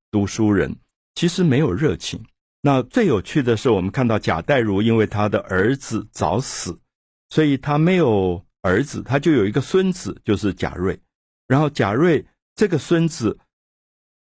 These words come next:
就在父亲缺席，然后祖父的严格管教里长大，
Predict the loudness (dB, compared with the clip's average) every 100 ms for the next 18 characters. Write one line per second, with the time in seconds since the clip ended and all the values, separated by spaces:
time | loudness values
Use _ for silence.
0 | 0 0 2 2 0 -2 0 2 0 -2
1 | -2 0 0 -2 -6 _ _ _ _ _
2 | _ _ -4 2 2 2 -2 -2 0 0
3 | -2 0 2 0 0 0 0 -2 -4 0
4 | 2 2 0 0 0 0 2 0 -2 0
5 | 2 0 -2 -4 -2 0 0 -2 -8 -12
6 | -12 -10 -10